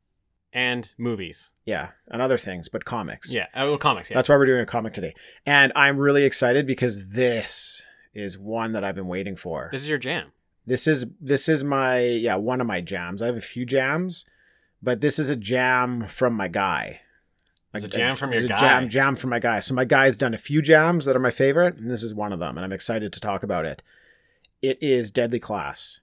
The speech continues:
Speaker 1: Yeah.
Speaker 2: Now, we're gonna cover volume one this episode.
Speaker 1: Right.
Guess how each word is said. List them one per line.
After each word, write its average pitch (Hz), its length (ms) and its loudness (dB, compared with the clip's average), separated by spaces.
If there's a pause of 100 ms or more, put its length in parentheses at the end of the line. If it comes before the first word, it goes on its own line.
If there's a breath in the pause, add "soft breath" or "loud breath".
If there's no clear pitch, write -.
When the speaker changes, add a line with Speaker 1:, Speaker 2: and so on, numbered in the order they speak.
Speaker 1:
Yeah. 104 320 -4 (320)
Speaker 2:
Now, 107 720 2
we're 131 300 4
gonna 127 180 0
cover 123 300 0
volume 117 360 2
one 135 440 -2
this 151 160 -4
episode. 170 600 2
Speaker 1:
Right. 107 200 -4